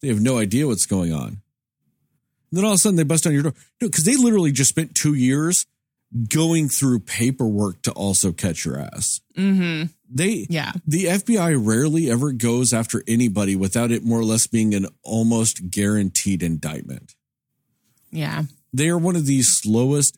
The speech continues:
Speaker 1: and methodical organizations ever. They also allow a lot of criminals to not go to jail because they are s-, like,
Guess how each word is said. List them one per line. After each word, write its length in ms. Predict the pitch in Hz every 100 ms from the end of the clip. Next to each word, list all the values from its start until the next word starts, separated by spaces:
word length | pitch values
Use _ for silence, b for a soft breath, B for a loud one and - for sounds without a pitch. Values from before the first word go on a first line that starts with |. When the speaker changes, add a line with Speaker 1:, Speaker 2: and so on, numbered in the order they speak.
| -
Speaker 1:
and 180 | 117 110
methodical 680 | 98 - 104 107 110 110
organizations 840 | 90 101 101 92 87 90 85 87 87
ever. 340 | 87 73 - - _ _ _
They 180 | - 139
also 460 | - 170 226 - 185 175
allow 440 | 127 117 139 233
a 80 | 220
lot 300 | 135 135 196
of 100 | 214
criminals 840 | - 160 190 233 127 67 - - - _ _ _ -
to 320 | 170 156 120 - _ _ _ _ _
not 340 | 143 151 170
go 120 | 139 180
to 120 | 156
jail 500 | 110 107 131 202 214 _ _ _ _ _ _ _ _
because 420 | 131 147 - 165 131
they 140 | 156
are 100 | 156
s-, 260 | 131 - - -
like, 260 | 123 113